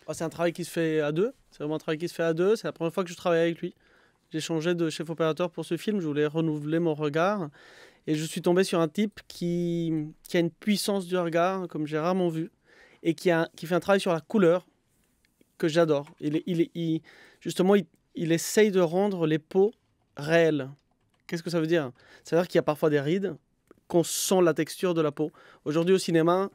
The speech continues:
à cause du numérique d'ailleurs, qui est, qui est beaucoup moins, moins beau que la pellicule, on a des peaux plastiques, comme sur les magazines, comme Photoshop. Et en fait,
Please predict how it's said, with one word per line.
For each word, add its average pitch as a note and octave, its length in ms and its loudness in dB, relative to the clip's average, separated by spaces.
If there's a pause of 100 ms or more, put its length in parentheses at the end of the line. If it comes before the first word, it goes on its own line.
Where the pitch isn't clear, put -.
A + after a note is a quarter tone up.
à C#3+ 80 -8
cause D#3 160 -2
du D3+ 320 -4
numérique E3 400 0
d'ailleurs, F3 380 0
qui - 100 -12
est, - 120 -10 (100)
qui - 100 -12
est - 20 -6
beaucoup C#3 220 -10
moins, C#3 300 -8
moins C#3 160 -6
beau C#3+ 160 -6
que D3 80 -8
la C#3 40 -2
pellicule, D3 440 -4 (680)
on E3 140 4
a F3+ 100 8
des F3+ 140 6
peaux F#3+ 400 4
plastiques, - 580 -2 (120)
comme E3+ 120 0
sur F3 140 0
les E3 80 6
magazines, E3+ 420 4
comme D#3 200 -2
Photoshop. E3+ 400 0 (800)
Et D#3 100 4
en D3 60 0
fait, F3+ 180 2